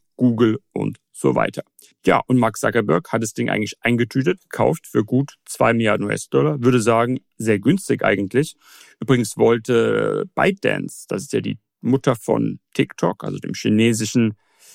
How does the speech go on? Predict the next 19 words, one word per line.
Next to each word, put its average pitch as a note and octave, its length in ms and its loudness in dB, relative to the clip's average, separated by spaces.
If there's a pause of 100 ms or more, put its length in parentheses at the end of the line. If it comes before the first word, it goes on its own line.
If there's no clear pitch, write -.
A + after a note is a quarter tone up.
(280)
äh, A2 100 -2
sozusagen G#2 340 2
Großkonzern, B2+ 1120 0
äh, A2+ 280 0
die A#2+ 220 -2
wollten D3 240 2
die C#3 60 -4
schon B2 180 -4
mal A2 120 0
kaufen, D3+ 460 -2 (240)
haben A2 240 -2
damals G#2 340 -2
eine - 120 -12
Absage A2+ 520 -2
bekommen. B2 760 0 (720)
Und B2 640 2 (100)
ja, C#3+ 200 0
jetzt A#2 380 -4
hat D#3+ 260 -2